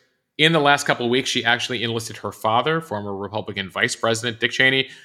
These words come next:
who said in a commercial that Trump is the most dangerous thing to happen in the U S in two hundred years.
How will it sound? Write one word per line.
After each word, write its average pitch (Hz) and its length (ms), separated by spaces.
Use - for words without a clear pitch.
who 120 60
said 120 180
in 110 120
a - 20
commercial 113 380
that 98 120
Trump 123 300
is 113 80
the 101 160
most 110 320
dangerous 113 380
thing 113 260
to - 80
happen 117 320
in 110 80
the 110 60
U 107 160
S 107 260
in 95 220
two - 180
hundred 113 300
years. 117 420